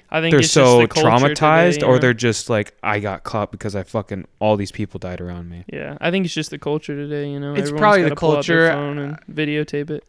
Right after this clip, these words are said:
Speaker 3: Yeah, I guess you could call it clout, but it's like, uh, kid, I mean, kids around that age, it's just, like, a natural progression. Anything, anything, like, remotely exciting, good or bad happens, you take out your phone.
Speaker 1: Yeah.
Speaker 3: You know? It doesn't matter if it's good or bad. It doesn't matter. You probably don't even think. You just go, "Oh, I gotta record this."
Speaker 1: Mm-hmm.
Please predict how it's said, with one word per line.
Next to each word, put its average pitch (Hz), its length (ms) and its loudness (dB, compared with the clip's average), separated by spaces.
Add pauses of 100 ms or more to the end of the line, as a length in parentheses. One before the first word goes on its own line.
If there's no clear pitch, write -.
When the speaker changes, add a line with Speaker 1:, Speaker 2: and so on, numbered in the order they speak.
Speaker 3:
Yeah, 175 180 -2
I 175 60 0
guess 190 240 -2
you 233 60 -6
could 202 120 -10
call 135 200 0
it - 80 -8
clout, 135 320 -6
but 135 140 -2
it's 127 180 -8
like, 123 340 -8 (680)
uh, - 40 -14 (240)
kid, 143 260 -2
I 131 80 -4
mean, 131 160 -4
kids 127 260 -6
around 127 220 -4
that 123 160 -4
age, 127 280 -8
it's 120 140 -14
just, - 200 -14
like, 117 280 -16
a 135 60 -10
natural 120 400 -8
progression. 131 380 -8
Anything, 147 380 -8
anything, 151 400 -4
like, 139 200 -6
remotely 131 360 -6
exciting, 127 420 -8
good 123 180 -8
or 120 80 -8
bad 113 240 -12
happens, 127 400 -16
you 127 100 -14
take 127 220 -14
out 117 80 -12
your 117 120 -16
phone. 123 320 -14 (500)
Speaker 1:
Yeah. 185 300 -2 (160)
Speaker 3:
You 143 120 -8
know? 117 220 -6 (180)
It 170 60 -10
doesn't 170 160 0
matter 147 160 4
if 139 100 0
it's 131 120 -10
good 135 180 0
or 127 80 0
bad. 123 220 0
It 107 60 -10
doesn't 131 180 -4
matter. 120 140 -4
You 143 140 -2
probably 139 220 0
don't 127 140 -2
even 117 100 -6
think. 127 160 -10
You 123 60 -8
just 123 120 -10
go, 143 160 -2
"Oh, 135 60 2
I 127 100 2
gotta 123 160 -2
record 120 300 -8
this." 123 220 -14
Speaker 1:
Mm-hmm. 165 280 -8